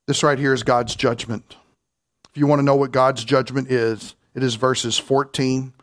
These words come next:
through nineteen. This is God's judgment upon the sin of violating his requirement. Don't eat of the tree.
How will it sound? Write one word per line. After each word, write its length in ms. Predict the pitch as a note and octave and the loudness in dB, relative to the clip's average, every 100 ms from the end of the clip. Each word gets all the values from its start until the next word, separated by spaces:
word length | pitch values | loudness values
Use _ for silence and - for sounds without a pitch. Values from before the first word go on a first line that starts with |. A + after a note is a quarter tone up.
| _ _ | _ _
through 220 | - C#3 | -2 0
nineteen. 580 | B2+ A2 - - A2 G#2 - _ _ _ _ | 0 -2 -8 -8 -8 -10 -16 _ _ _ _
This 160 | C#3 - | -4 -4
is 100 | A#2 | -2
God's 380 | C#3 C3+ B2+ A#2+ | 2 2 0 -8
judgment 560 | A#2 D3 C#3+ - C3 | 0 2 2 0 -2
upon 340 | A#2+ - C3 B2 | -2 0 -2 0
the 60 | |
sin 560 | A#2+ - - E3+ B2+ B2+ | 0 0 0 2 2 0
of 100 | A#2+ | -2
violating 640 | A#2 C3 C3 B2 B2+ B2 | 2 2 2 0 -2 -4
his 260 | A#2+ A#2+ - | -2 -2 -2
requirement. 680 | A#2+ - B2+ A2+ G#2+ G#2+ - | -4 -2 0 2 -2 -6 -2
Don't 220 | C#3+ D3+ | 2 4
eat 100 | D#3 | 2
of 140 | C#3 | 0
the 60 | - | -4
tree. 420 | - E3 E3 G3+ | 0 2 2 -2